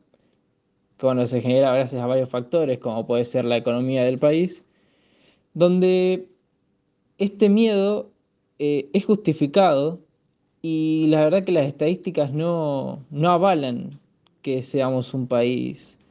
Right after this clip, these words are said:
tan bueno como se dice. Y toda esta situación de inseguridad se genera encima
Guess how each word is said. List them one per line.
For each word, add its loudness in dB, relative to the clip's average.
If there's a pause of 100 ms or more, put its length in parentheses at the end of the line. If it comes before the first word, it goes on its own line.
(720)
tan 2
bueno 2
como -4
se -8
dice. -8 (1300)
Y 0
toda 4
esta -2
situación -4
de 0
inseguridad 0
se -12
genera -4 (220)
encima -4